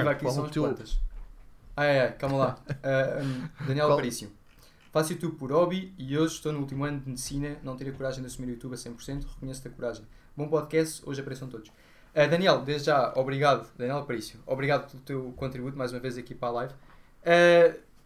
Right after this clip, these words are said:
Speaker 2: é assim, eu vou-te ser sincero, eu reconheço a tua cora-, reconheço a tua coragem de ir para a medicina, porque acho que, é, é, aliás, é das profissões que eu mais admiro, porque a tua profissão é literalmente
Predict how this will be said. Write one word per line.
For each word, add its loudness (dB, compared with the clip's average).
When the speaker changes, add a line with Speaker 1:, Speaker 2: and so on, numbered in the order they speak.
Speaker 2:
é 0
assim, 0
eu 2
vou-te 0
ser -10
sincero, 0
eu 0
reconheço -8
a -20
tua -4
cora-, -2
reconheço -8
a -20
tua -10
coragem -2
de -10
ir -8
para -4
a -4
medicina, -6
porque -12
acho -8
que, -10
é, -12
é, -14
aliás, -2
é -4
das -10
profissões -12
que -14
eu -8
mais -6
admiro, -10
porque -6
a -12
tua -12
profissão -6
é -2
literalmente 0